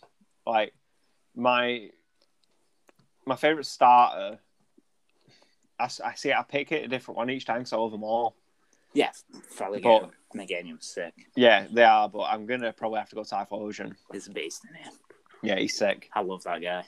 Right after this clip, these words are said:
Speaker 1: Um, I really like, um, Steelix.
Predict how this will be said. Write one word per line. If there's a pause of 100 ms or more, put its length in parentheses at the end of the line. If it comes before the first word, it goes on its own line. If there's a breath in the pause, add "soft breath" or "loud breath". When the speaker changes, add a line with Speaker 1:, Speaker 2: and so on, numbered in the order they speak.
(320)
Speaker 1:
Um,
I
really
like, (2500)
um, (640)
Steelix.